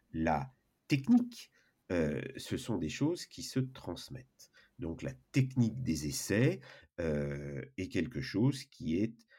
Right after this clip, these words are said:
assez bien cadré, qui s'apprend dans des écoles. Il y a notamment en France une des quatre grandes écoles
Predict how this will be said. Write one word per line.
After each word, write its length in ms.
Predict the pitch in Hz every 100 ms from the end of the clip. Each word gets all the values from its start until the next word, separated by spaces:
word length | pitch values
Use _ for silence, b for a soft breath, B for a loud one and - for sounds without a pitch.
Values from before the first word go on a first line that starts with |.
| b b _ _ - _ _ _ _ -
assez 300 | 110 110 101
bien 280 | 87 85 87
cadré, 720 | 71 71 67 65 76 110 175 -
qui 120 | -
s'apprend 520 | - - - 71 120
dans 140 | 117
des 260 | 80 78 76
écoles. 460 | 76 69 76 151 180 B B B
Il 180 | - 71
y 80 | 76
a 80 | 85
notamment 760 | 78 78 78 80 82 73 -
en 100 | 78
France 600 | 76 - 87 92 87 - 131 b b _ -
une 260 | 104 107 85
des 140 | 78
quatre 480 | 71 104 92 - 80
grandes 400 | 80 85 80 76
écoles 480 | 71 87 85 73